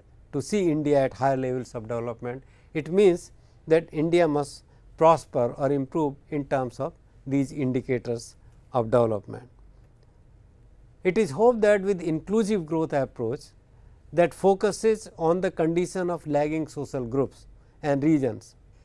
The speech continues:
Lagging social groups are scheduled castes, scheduled tribes, O B Cs, street children, elderly population,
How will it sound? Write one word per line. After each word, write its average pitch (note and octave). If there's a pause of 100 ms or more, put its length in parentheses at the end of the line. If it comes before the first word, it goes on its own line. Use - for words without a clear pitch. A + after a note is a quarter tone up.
(140)
Lagging E3
social F3
groups E3
are D#3 (240)
scheduled D3
castes, C#3
scheduled C3+
tribes, B2+ (380)
O C#3
B C#3
Cs, B2 (640)
street D#3+
children, B2+ (760)
elderly D#3+
population, A#2